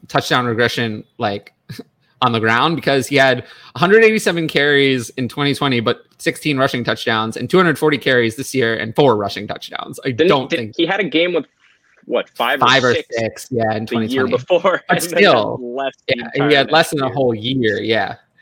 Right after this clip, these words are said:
Speaker 1: Ian
Speaker 2: What?
Speaker 1: Book helped send me to the championship. Oh my God. Um, all right. But let's, let's get into the next, uh, the next range of players. So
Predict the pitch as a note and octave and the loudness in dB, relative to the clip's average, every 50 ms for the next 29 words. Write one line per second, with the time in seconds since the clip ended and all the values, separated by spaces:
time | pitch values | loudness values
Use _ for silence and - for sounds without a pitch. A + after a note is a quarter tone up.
0 | _ _ _ - C#3 C#3+ D3 C#3 C3 B2 B2+ A#2+ C3 C3+ - - - B2+ B2+ A2+ | _ _ _ 0 2 2 2 2 2 2 2 2 0 -2 -2 -4 -2 -2 -2 -4
1 | - _ - A#2 A#2 B2 B2+ B2 A#2+ A#2+ A#2 A2+ - - A2 A2 A2+ - B2 A#2 | -8 _ -10 -8 -6 -2 -2 -2 -2 -2 -4 -4 -6 -6 -8 -6 -6 -8 -8 -8
2 | A#2+ - B2+ B2+ C3 - - - - - - - - - A3 - - - - - | -8 -8 -8 -8 -8 -10 -12 -10 -10 -10 -8 -8 -8 -8 -8 -10 -12 -14 -14 -14
3 | - - - - - - - - - - _ - - A#2 A2+ A2 A2 G#2+ A2 - | -16 -16 -16 -16 -18 -16 -14 -16 -16 -16 _ -8 -6 -4 -4 -4 -4 -6 -10 -14
4 | _ _ _ - G3+ F3 B2 A2+ G#2 - - - - _ _ _ _ _ _ _ | _ _ _ 2 4 4 4 4 2 -2 -8 -14 -20 _ _ _ _ _ _ _
5 | - F3 G3+ B3 E4 - - - G#3 A#3+ F#4 - - B4 A#4+ A#4+ A#4 - - B3 | -2 0 2 2 2 0 -2 -2 0 0 0 0 0 0 0 0 0 -2 -2 -2
6 | G#3+ F#3+ F3+ F3 F3 - - - - - - C#3+ C#3+ C#3 C3 C3 B2 A#2 A2+ - | 0 2 2 0 0 -4 -10 -14 -12 -8 -2 0 2 4 4 2 2 0 -2 -6
7 | - _ - C3 C3+ D3 E3 E3 - - C#3+ A#2 C3 C3+ C3+ C3 B2+ B2 A2 A#2 | -14 _ -8 -4 -2 0 0 0 -2 -4 -2 0 0 2 2 2 0 0 -2 -2
8 | A2+ - - - A#2+ A2+ A2+ A2+ G#2 - - - C#3 B2+ B2+ B2+ B2 B2 | -4 -4 -4 -4 -2 -2 -2 -2 -4 -6 -4 0 0 2 2 2 0 -2